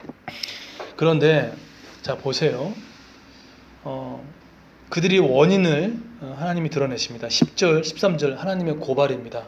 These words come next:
십 절 보십시오. "너희는 기뜸 섬들에 건너가 보며 게다라에도 사람을 보내 이 같은 일을 있었는지 자세히 살펴보라."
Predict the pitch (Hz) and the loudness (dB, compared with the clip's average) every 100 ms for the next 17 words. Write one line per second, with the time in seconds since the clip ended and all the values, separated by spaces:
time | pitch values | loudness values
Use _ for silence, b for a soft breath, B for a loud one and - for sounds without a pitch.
0 | - - - 196 139 123 - - 165 202 | -14 -14 -4 0 0 -2 -6 -4 -4 -4
1 | - B B B B B 135 147 180 202 | -14 B B B B B 2 4 6 4
2 | 202 - - - 196 175 147 - - - | 2 -2 -12 -2 2 2 0 -6 -10 -2
3 | 202 196 185 175 175 143 151 139 131 139 | 0 4 4 4 2 0 2 2 2 0
4 | 170 147 135 135 139 202 - B B B | -2 -4 -6 -2 -2 -2 -6 B B B
5 | B B - 135 151 156 151 156 156 175 | B B -2 2 4 6 4 2 0 0
6 | 165 156 143 131 147 139 113 123 147 147 | 0 -2 -4 -4 -2 -2 -6 -4 -2 -2
7 | 147 139 135 139 135 147 135 127 127 113 | -2 -4 -2 -2 -2 -4 -4 -6 -6 -4
8 | 135 156 156 160 123 120 117 | -4 -4 -2 0 -2 -6 -10